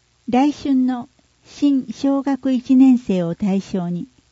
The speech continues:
健康診断を行います。時、二日金曜から三十日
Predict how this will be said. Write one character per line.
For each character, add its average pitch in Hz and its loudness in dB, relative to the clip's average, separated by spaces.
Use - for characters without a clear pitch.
健 277 4
康 285 -2
診 262 2
断 170 -6
を 156 -8
行 175 -6
い 175 -4
ま 175 -6
す。 - -16
時、 247 -6
二 269 -8
日 277 -4
金 285 6
曜 277 4
か 196 -6
ら 170 -6
三 269 6
十 254 2
日 175 -6